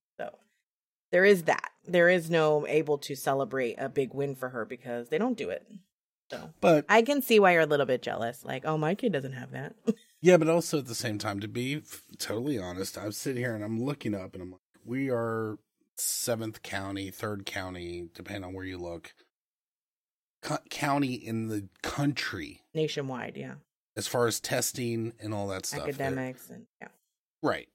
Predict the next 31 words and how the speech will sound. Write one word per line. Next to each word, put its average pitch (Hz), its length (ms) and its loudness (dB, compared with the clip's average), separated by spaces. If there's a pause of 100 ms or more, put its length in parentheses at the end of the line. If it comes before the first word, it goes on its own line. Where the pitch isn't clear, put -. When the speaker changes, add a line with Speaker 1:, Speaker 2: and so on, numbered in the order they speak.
(300)
Speaker 2:
And 139 180 2
then 143 140 2
even 190 240 0
though 185 200 -2
all 147 180 -6
the 131 80 -6
schools 113 400 -6
are 101 60 -6
graded 101 360 -6
on 92 120 -8
the 95 80 -6
same 101 460 -6 (140)
tests, - 800 -8 (1600)
the 123 240 2
state - 640 -2
where 156 100 -2
my 127 120 2
little 127 220 2
sister 110 460 -2
is, 98 340 -2
is, 98 120 -8
like, 92 160 -6
really 98 560 -4
bad, 87 380 -10
like, 92 560 -10 (840)
third 120 380 6
lowest 104 720 0 (240)
range 92 600 -8
in 95 80 -12
the 107 80 -6
country. 107 500 -4